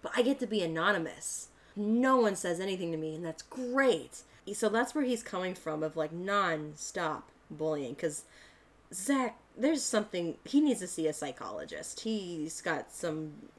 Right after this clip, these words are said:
mental issues for his need to, like, I must always have a target. There's, there's something wrong with Zach. But I think because of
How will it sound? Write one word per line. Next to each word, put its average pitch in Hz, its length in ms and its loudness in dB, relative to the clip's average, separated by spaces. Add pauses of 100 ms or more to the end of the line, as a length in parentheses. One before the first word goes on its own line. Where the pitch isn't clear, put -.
(120)
mental 160 540 -2
issues 147 540 -4
for 147 300 -4
his 151 260 -4
need 151 300 -6
to, 147 260 -4
like, 135 340 -8
I 208 160 6
must 196 300 0
always 170 280 4
have 165 180 -4
a 180 40 -8
target. 285 520 -6 (320)
There's, 202 380 -4
there's 185 160 -10
something 185 300 -2
wrong 156 180 -2
with 151 140 -4
Zach. 147 320 -10 (220)
But 160 320 4 (180)
I 226 120 8
think 226 260 6
because 202 640 0
of - 420 -4